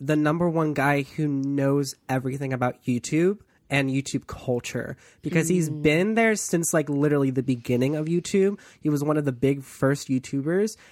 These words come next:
Speaker 1: and he's been putting out, like, amazing content, like, eight-part series, over forty minutes long. The last part of the documentary he did was an hour and forty-five minutes long.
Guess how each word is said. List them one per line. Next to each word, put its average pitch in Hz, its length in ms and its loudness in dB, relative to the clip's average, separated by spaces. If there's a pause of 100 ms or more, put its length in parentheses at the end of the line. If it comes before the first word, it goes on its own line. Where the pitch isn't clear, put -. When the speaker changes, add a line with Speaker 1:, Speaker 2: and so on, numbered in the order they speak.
(140)
Speaker 1:
and 190 180 2
he's 262 160 0
been 220 180 -2
putting 196 280 0
out, 160 360 2 (380)
like, 156 300 0 (400)
amazing 214 720 4
content, 151 600 -2
like, 123 260 -4 (100)
eight-part 214 580 0
series, 156 680 2 (400)
over 208 340 4
forty 196 400 2
minutes 160 420 0
long. 160 440 2
The 180 120 0
last 165 540 0 (360)
part 185 300 2
of 151 160 -4
the 151 100 2
documentary 160 500 -2
he 151 120 0
did 151 240 0 (260)
was 165 160 2
an 175 200 -2
hour 214 360 4
and 190 180 0
forty-five 175 680 2
minutes 156 360 -2
long. 131 560 -4